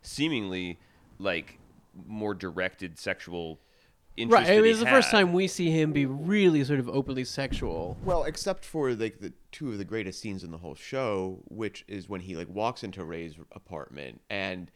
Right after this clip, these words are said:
Speaker 3: you
Speaker 1: Yes.
Speaker 3: know, I mean, it's
Speaker 2: He's
Speaker 3: not
Speaker 2: embarrassed.
Speaker 3: He's
Speaker 1: Yeah.
Speaker 3: embarrassed, but
Speaker 2: He's
Speaker 3: then
Speaker 2: embarrassed.
Speaker 3: also,
Speaker 2: He's
Speaker 3: but
Speaker 2: not aroused.
Speaker 3: Uh, that's, that's true. Um, but I guess furthermore, when A-, when, when Asuka
Speaker 1: Yeah.
Speaker 3: walks into his room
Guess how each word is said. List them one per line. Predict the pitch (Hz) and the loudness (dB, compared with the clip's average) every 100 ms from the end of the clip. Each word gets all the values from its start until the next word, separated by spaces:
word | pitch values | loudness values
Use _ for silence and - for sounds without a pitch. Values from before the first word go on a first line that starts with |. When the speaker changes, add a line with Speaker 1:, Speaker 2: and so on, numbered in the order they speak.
| _ _ _ _ _ - | _ _ _ _ _ -6
Speaker 3:
you | - | -4
Speaker 1:
Yes. | 117 | -4
Speaker 3:
know, | 101 92 - | -4 -6 -6
I | 143 | -6
mean, | 156 | -4
it's | 160 | -2
Speaker 2:
He's | - 320 | 6 8
Speaker 3:
not | 302 185 131 | 8 6 6
Speaker 2:
embarrassed. | 170 196 262 220 113 92 139 | 6 10 10 10 6 -2 -2
Speaker 3:
He's | 165 | 0
Speaker 1:
Yeah. | 170 160 | 6 8
Speaker 3:
embarrassed, | 120 123 - | 8 4 0
but | 151 | 2
Speaker 2:
He's | 220 | 4
Speaker 3:
then | 190 | 4
Speaker 2:
embarrassed. | - 202 202 127 135 | 4 6 6 4 2
Speaker 3:
also, | 113 | 0
Speaker 2:
He's | 160 | 4
Speaker 3:
but | |
Speaker 2:
not | 214 185 | 4 4
aroused. | 131 160 123 - 90 - - | 4 2 0 -6 -14 -12 -6
Speaker 3:
Uh, | 110 147 143 139 - | -2 0 0 -2 -4
that's, | 92 165 160 - - _ _ - | -2 -2 -4 -14 -20 _ _ -4
that's | 156 | -4
true. | - - 101 98 - _ _ - | -4 -6 -6 -6 -16 _ _ 0
Um, | 135 123 120 - _ - 113 | 0 0 -2 -8 _ -20 -10
but | - 135 110 - _ _ _ - | -2 -2 -2 -10 _ _ _ -8
I | 123 | -6
guess | 131 | -6
furthermore, | - 117 113 107 98 | -4 -4 -2 -2 -4
when | 95 90 | -4 -6
A-, | 87 101 | -4 -6
when, | 107 101 87 | -6 -8 -8
when | 90 | -8
Asuka | 95 98 - 90 | -6 -6 -8 -8
Speaker 1:
Yeah. | 87 | -6
Speaker 3:
walks | 90 - | -6 -10
into | 82 | -14
his | 78 69 - | -14 -18 -16
room | 58 62 | -18 -18